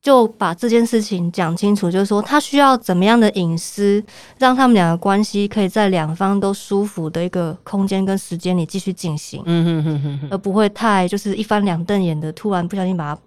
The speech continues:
Speaker 1: 弄破了。
Speaker 2: 嗯，了解。
Speaker 1: 弄破了，
Speaker 2: 嗯，
Speaker 1: 对，所以
Speaker 2: 嗯。
Speaker 1: 可以跟女友好好的就是沟通一下说，呃，我们想不想继续在一起？
Speaker 2: 嗯。
Speaker 1: 那，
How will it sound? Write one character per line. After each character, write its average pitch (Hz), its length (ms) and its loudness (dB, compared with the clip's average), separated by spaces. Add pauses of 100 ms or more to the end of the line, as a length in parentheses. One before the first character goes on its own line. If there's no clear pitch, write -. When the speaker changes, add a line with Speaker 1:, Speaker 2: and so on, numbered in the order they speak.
(220)
Speaker 1:
弄 220 360 2
破 202 400 4
了。 180 200 -8
Speaker 2:
嗯， 214 600 4
了 156 200 0
解。 - 180 -6
Speaker 1:
弄 202 160 0
破 196 220 2
了， 175 100 2
Speaker 2:
嗯， 156 140 -2
Speaker 1:
对， 180 200 0
所 220 180 0
以 220 100 6
Speaker 2:
嗯。 160 60 -4 (400)
Speaker 1:
可 247 140 4
以 247 80 4
跟 226 340 6
女 202 80 6
友 185 160 4
好 190 160 -2
好 190 180 0
的 170 280 -2
就 202 120 -6
是 190 360 -2
沟 208 160 2
通 208 260 4
一 180 40 2
下 190 220 -2
说， 175 360 -2 (540)
呃， 196 460 6 (120)
我 202 100 -4
们 202 160 6
想 202 160 2
不 214 60 4
想 190 180 4
继 185 80 0
续 190 100 2
在 175 240 0
一 160 60 -2
起？ - 320 -12
Speaker 2:
嗯。 160 420 2 (300)
Speaker 1:
那， 202 340 2